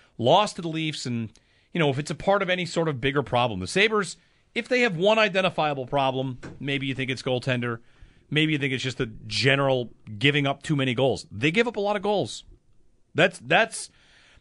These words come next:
when they don't outscore their problems, they lose. That's, uh,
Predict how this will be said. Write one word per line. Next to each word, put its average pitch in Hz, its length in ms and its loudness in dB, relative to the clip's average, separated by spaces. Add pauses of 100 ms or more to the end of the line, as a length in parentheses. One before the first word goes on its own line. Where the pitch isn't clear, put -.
(100)
when 170 220 2
they 165 120 4
don't 196 260 4 (120)
outscore 180 580 2
their 175 160 4
problems, 127 800 0
they 135 180 2
lose. 156 460 0 (220)
That's, - 360 -4 (160)
uh, 147 140 4